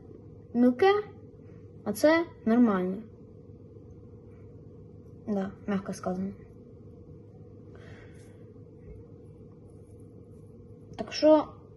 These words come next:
залізо ми перевірили, воно воняє. Причому можна перевірити те, що це залізо. І воно чорніє, але не іспаряється. Так само, як оце.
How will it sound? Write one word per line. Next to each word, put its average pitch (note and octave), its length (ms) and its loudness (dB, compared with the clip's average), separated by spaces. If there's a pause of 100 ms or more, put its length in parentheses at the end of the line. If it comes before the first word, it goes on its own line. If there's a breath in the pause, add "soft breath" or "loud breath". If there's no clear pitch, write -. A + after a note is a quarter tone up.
(440)
залізо A#3 840 2
ми A#3 180 0
перевірили, A3 580 4
воно A3 380 0
воняє. A#3+ 580 -2 (1800 loud breath)
Причому A3 260 0
можна G#3 280 4
перевірити G#3 540 4
те, G3+ 100 -2
що G3 120 -2
це G3 140 -2
залізо. F#3+ 460 0 (1120 loud breath)
І A3 100 2
воно A#3+ 240 6
чорніє, C4 580 4 (340)
але G#3+ 260 4
не A3 120 2
іспаряється. F3 600 0 (1600)
Так G3 160 -4
само, G3+ 240 0
як G3 120 -2
оце. F#3+ 240 -4